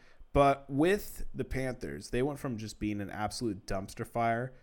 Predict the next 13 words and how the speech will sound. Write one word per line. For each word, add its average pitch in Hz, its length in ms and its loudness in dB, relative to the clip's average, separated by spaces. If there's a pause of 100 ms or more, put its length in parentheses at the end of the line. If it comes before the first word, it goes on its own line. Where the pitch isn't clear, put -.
(280)
to 127 80 0
having 127 240 4
a 110 40 0
gallon 110 360 2
of 107 60 -4
gasoline 107 500 0
poured 110 340 0
on 92 100 -4
that 92 160 -6
dumpster 95 320 -4
fire 95 240 -2
by 98 120 -2
losing 95 720 -4